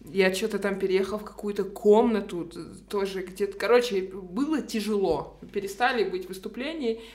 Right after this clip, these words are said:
а я тогда не умел копить, я не копил деньги, поэтому я быстро, мои и кредитки, и,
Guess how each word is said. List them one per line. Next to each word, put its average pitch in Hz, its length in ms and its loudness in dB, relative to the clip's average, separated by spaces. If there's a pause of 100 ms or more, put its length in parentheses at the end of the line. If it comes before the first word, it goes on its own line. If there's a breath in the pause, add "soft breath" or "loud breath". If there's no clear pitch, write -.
а 175 100 0
я 214 140 4
тогда 214 260 -2
не 208 100 0
умел 208 400 2
копить, 185 500 -8
я 151 60 -6
не 151 140 -6
копил 175 340 -8
деньги, 147 340 -10
поэтому 175 320 -8
я 165 120 -4
быстро, 175 680 -6
мои 170 260 -10
и - 340 -16
кредитки, 175 640 -12
и, 170 540 -10